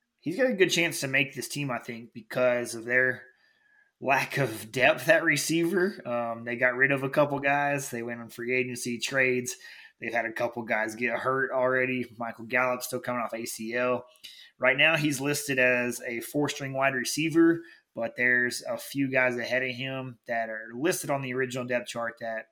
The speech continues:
are not gonna be playing, uh, maybe, like, the first half of the season. So he's got a good chance, um, this preseason to make the squad. So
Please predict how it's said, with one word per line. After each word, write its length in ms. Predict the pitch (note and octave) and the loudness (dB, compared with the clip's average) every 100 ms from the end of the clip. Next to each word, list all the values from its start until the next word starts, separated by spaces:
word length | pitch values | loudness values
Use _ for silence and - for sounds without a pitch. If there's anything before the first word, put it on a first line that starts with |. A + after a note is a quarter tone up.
| _ | _
are 80 | A#2 | -16
not 440 | A#2+ C3 D3 C3 | -10 -2 -2 -2
gonna 140 | C#3 | -6
be 120 | C3 A#2 | -4 -8
playing, 500 | - B2 A2+ A2 G#2+ _ _ - _ _ A2 | -4 -6 -6 -12 -20 _ _ -20 _ _ -8
uh, 320 | G#2+ G#2+ A2 - G#2+ - | -6 -6 -10 -18 -18 -4
maybe, 240 | C3+ B2+ | 0 0
like, 160 | A#2+ - | -2 -4
the 60 | |
first 240 | - B2 - | -6 -6 4
half 280 | C#3 A#2+ | 6 6
of 100 | A#2 | 2
the 80 | A2+ | -10
season. 400 | A2 A#2+ G#2+ G#2 | -8 -8 -10 -16
So 260 | G#2 - G#2+ | -16 -14 -8
he's 200 | - - | -2 -2
got 120 | A#3 | 0
a 40 | F3 | 0
good 160 | E3+ | 0
chance, 560 | C#3+ D3+ D3+ B2+ - - _ _ _ _ | 0 -2 -2 -6 -12 -14 _ _ _ _
um, 500 | A#2 A2+ A2+ A2 G#2+ - | -6 -6 -6 -10 -12 -6
this 140 | C#3 | -6
preseason 680 | - D3+ C#3+ C#3+ C#3 B2 A2+ | 0 2 2 0 -2 -2 -8
to 380 | - A#2 A#2 A#2 C3 | -8 -6 -6 -10 -8
make 200 | B2+ - | -6 -6
the 80 | |
squad. 520 | A#2+ - B2+ B2+ G#2+ - | -8 -4 2 2 0 -8
So 340 | - A#2 A2+ | -14 -12 -12